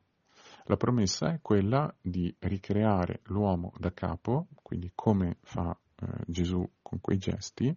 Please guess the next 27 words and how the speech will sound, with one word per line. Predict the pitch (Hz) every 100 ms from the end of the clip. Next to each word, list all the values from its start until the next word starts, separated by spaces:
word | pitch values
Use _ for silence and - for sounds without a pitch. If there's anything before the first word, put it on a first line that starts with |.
| - - - - -
in | - 104
modo | 139 165
tale | 110 107 135
che | 135 95
possa | 113 110 101
riacquistare | 101 92 101 - 107 95 -
la | 104
vista, | 98 87 - - 127 160 _ _
cioè | - 95 90 90 165 - _ _ _ _
la | 87
vista | 98 - -
interiore, | 87 127 113 92 95 139 - - - _
che | -
permette | - 110 104 87 - 104
di | 90 92
riconoscere | 104 - 117 110 90 - - 101 101 -
il | 98
nostro | 95 92 - 95
creatore, | - 92 87 92 87 87 90 _ _ -
di | - 95
riconoscere | 95 - 104 101 - 107 110 -
la | 92
verità | 90 87 90 95
di | 92
Dio | 101 90 85
e | -
dell'uomo | 87 123 113 82 87